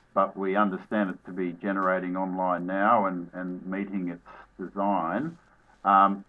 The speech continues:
we also know that elsewhere in the world, there's a very similar plant being built in Morocco by a competing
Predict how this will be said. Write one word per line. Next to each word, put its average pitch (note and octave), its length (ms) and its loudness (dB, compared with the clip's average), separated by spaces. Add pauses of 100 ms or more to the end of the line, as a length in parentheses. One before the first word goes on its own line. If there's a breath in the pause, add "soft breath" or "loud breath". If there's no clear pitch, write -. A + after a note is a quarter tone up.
(100)
we G#2+ 140 2
also E3 280 2
know G#2+ 480 6
that G2 200 -4
elsewhere A#2 500 0
in F#2+ 120 -4
the F#2 80 -6
world, G#2 540 2 (680)
there's F#2+ 200 -4
a G2 60 -2
very A2+ 420 2
similar G#2+ 260 0
plant G#2 500 0
being F#2 300 -4
built G2 340 -4
in E2+ 160 -6
Morocco G#2 640 0
by G2 320 2
a - 20 -10
competing F#2 880 -6